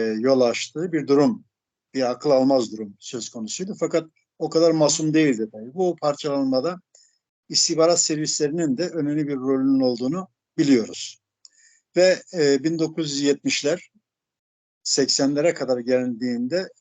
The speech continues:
böyle amip gibi bölünen, çoğalan bir sol, e, ve toplam olarak altmışın üzerinde sol grubun olduğu bir tablo ortaya çıktı. Tabii bu kadar bölünme,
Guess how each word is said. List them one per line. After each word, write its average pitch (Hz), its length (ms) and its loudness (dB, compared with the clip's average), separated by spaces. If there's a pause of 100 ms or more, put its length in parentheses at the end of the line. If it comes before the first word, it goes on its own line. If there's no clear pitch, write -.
(100)
böyle 143 180 0
amip 151 360 -2
gibi 135 320 0
bölünen, 127 380 0
çoğalan 127 520 0
bir 120 100 -2
sol, 175 340 -4 (640)
e, 135 80 -4 (300)
ve 135 140 0
toplam 143 400 0
olarak 139 260 0
altmışın 135 400 -2
üzerinde 123 520 -4
sol 160 340 2
grubun 131 340 -2
olduğu 123 360 -4
bir 156 140 -6
tablo 117 400 2 (300)
ortaya 123 360 -4
çıktı. - 300 -12
Tabii 151 220 -2
bu 165 80 -10
kadar 160 320 0
bölünme, 151 580 0